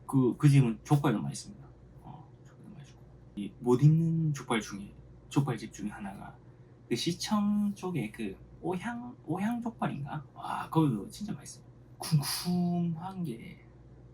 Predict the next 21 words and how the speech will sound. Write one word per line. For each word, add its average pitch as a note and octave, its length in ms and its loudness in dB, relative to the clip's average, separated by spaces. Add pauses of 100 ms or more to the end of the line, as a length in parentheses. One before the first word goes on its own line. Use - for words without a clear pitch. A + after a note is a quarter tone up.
(140)
와, - 1040 -4 (140)
이 C#3 60 -6
완전히 A2 380 -6
막 - 300 -10 (720)
쿰쿰하게, - 1400 0 (360)
쿰쿰하게 - 1700 0
맛있습니다. - 440 -18 (540)
그쪽에 C3 420 4
갈 B2 260 2
일이 D#3+ 220 8
있으면 G#2 340 -6
조금 - 320 -12 (260)
먹어보고 A#2 260 0
싶긴 G#2 320 -10
한데 - 360 -14 (280)
영 C#3 400 10
갈 A2 180 -2
일이 B2 180 0
없네요. - 260 -10 (1300)
엄청 B2 300 -8
찾아다니면서 E3+ 1400 4